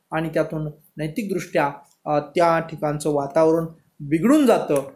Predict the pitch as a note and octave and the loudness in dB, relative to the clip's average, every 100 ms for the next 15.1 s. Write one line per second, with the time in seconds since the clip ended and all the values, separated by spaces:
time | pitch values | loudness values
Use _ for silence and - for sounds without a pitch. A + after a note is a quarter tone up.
0 | _ _ E3 D4+ - G#3 F3 D3 C#3 - | _ _ 0 0 0 -4 0 0 0 -8
1 | _ - D#3+ G3 E3+ D3+ D3 - E3+ F3 | _ -6 0 2 2 2 -2 -2 0 0
2 | E3 D3 C#3 C#3+ C#3+ C3+ C#3+ C#3 C#3 E3 | -2 -4 -4 -6 -4 -8 -6 -8 -6 -6
3 | E3 D3 - _ _ - F3 F3+ F#3+ F#3+ | 0 0 -2 _ _ -8 -4 2 2 4
4 | G#3 F3+ - - _ _ _ _ - D#3+ | 4 4 0 -6 _ _ _ _ -12 0
5 | A3 A3 E3 - _ _ _ _ _ _ | 2 2 -2 -10 _ _ _ _ _ _
6 | _ _ _ _ _ E3+ G3 D4 A#3+ G3+ | _ _ _ _ _ -2 2 4 4 6
7 | G#3 G3 E3+ E3 F#3+ E3+ F#3+ - F3 E3+ | 4 2 -6 0 0 0 -2 0 -2 -2
8 | E3+ E3 D#3 D#3+ C#3+ C3+ C3+ _ _ - | -6 -4 -6 -6 -4 -4 -8 _ _ -10
9 | E3 G3 F#3 F#3 F3 E3 D#3+ E3 D#3 E3+ | 0 4 4 0 -4 -4 -6 -8 -8 -6
10 | D3+ E3 D3+ D3+ C#3+ C#3+ E3 D3 - _ | -4 -2 -2 -2 -6 -2 -2 -2 -8 _
11 | _ _ D#3+ E3+ F3 E3+ D#3 D3+ - _ | _ _ -6 -4 -4 -4 -4 -6 -10 _
12 | _ D#3 D#3 G#3+ G#3+ C#4+ G#3 - - A#3 | _ -6 0 0 2 2 2 0 -2 2
13 | D4 D4 D4+ C#4+ B3+ B3+ A#3+ B3 A#3 A3+ | 2 4 2 2 0 0 2 0 2 2
14 | G3 A3 A3+ - D#3 D#3 A3 C4+ A#3+ G#3 | 4 4 2 -6 -4 0 2 4 2 2